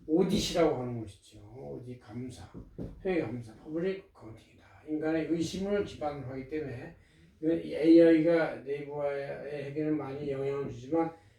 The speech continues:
인간의 의심은 이게 아직도 뭐 시간이 걸리기 때문에 사람의 적용이 많이 간다, 이렇게 볼 수가 있습니다.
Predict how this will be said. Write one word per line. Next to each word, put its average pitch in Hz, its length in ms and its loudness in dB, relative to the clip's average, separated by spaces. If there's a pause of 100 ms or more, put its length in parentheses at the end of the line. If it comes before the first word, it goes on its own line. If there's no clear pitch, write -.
(180)
인간의 151 460 -2
의심은 165 420 0
이게 156 180 0
아직도 131 420 -8
뭐 131 320 -8
시간이 156 480 -4
걸리기 131 340 -12
때문에 143 120 -14
사람의 156 560 0
적용이 143 360 -6
많이 139 300 -6
간다, 117 380 -14
이렇게 117 160 -16 (100)
볼 135 80 -20
수가 - 220 -20
있습니다. 117 720 -10